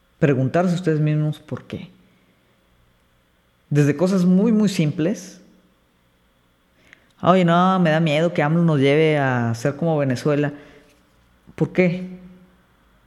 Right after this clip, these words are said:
¿Cómo está articulado ese miedo? ¿De dónde viene? ¿De qué creencia se nutre? ¿Qué tropos son los que, los que toma? ¿Qué tan real es? ¿Qué tan ficticio es?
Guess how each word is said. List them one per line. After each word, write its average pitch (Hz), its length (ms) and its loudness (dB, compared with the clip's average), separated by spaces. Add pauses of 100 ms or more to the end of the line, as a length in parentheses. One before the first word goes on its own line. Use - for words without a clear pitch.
(2000)
¿Cómo 170 160 2
está 180 160 0
articulado 165 420 0
ese 156 140 -6
miedo? 147 340 0
¿De 131 80 0
dónde 151 220 0
viene? 139 440 -2 (1000)
¿De 127 120 0
qué 151 140 -2
creencia 165 460 2
se 131 120 -4
nutre? 127 520 -2 (2250)
¿Qué 170 100 4
tropos 170 840 0 (180)
son 156 240 -2
los 156 140 -4
que, 135 360 0
los 123 160 -4
que 123 120 -6
toma? 117 420 -2 (1300)
¿Qué 160 100 -4
tan 160 260 2
real 143 420 2
es? 156 300 -2
¿Qué - 120 -6
tan 151 180 0
ficticio - 460 -4
es? - 420 -6